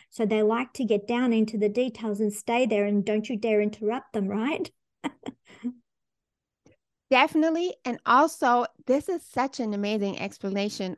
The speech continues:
Speaker 2: also when it comes to masculine and feminine energy. But it, pretty much points to the same direction. Males just function differently.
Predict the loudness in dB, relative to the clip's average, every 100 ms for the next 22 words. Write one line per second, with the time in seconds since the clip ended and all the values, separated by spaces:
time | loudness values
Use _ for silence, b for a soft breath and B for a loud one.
0 | _ 2 2 2 -2 -4 -4 -6 -6 -10
1 | -10 -6 -4 -2 -4 -4 -6 -6 -4 -4
2 | -6 -8 -6 -4 -4 -8 -8 -4 -2 -2
3 | -6 -10 -14 _ _ _ _ _ -10 -10
4 | -8 -4 -4 -6 -20 _ 0 2 2 0
5 | -2 -8 -10 -8 -6 -6 -8 -6 -6 -6
6 | -4 -2 -2 -4 -4 -6 -8 -10 -8 -4
7 | -4 -2 -4 -6 -12 -8 -8 -8 -8 -8
8 | -8 -10 -6 -6 -8 -12 -12 -8 -10